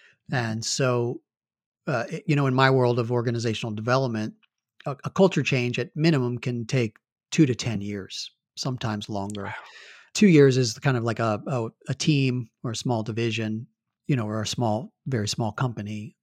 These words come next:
Speaker 1: Um, the longer it takes often is 'cause you're talking about needing the time for things to happen, like attrition,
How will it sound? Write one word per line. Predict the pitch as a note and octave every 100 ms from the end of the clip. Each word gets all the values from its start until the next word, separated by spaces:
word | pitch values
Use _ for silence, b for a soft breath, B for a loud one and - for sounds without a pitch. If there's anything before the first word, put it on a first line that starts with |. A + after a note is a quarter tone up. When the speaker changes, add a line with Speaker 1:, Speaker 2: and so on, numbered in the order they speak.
| -
Speaker 1:
Um, | C3+ G#2 G#2 G#2 A2
the |
longer | C3 C3 C#3+ C#3+ C3+
it | A#2 A#2+
takes | C3 A#2+ - - -
often | C3 B2 B2+
is | A#2 A2+
'cause | - B2
you're | A#2
talking | B2 B2 -
about | B2 A#2 A2+
needing | A#2+ A#2+ A2+
the |
time | A2+ B2 A2+
for | A2+
things | A#2 A#2+ A2
to | A#2
happen, | A2+ A2 A2
like | A2 G#2+
attrition, | A2 - A#2+ - C3+